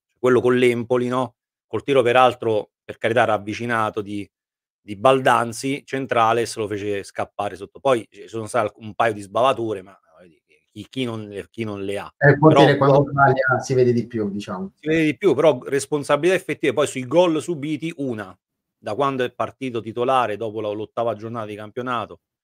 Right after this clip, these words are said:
Speaker 1: fino alla fine, responsabilità sui gol, una.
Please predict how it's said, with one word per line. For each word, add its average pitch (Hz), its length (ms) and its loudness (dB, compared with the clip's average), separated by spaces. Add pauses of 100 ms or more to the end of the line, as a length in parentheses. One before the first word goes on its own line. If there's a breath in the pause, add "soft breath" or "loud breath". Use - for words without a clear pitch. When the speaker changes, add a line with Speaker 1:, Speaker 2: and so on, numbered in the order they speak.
(180)
Speaker 1:
fino 127 200 -6
alla 123 160 0
fine, 131 440 -6
responsabilità 117 540 -6
sui 120 100 -4
gol, 113 320 -4
una. 104 340 -12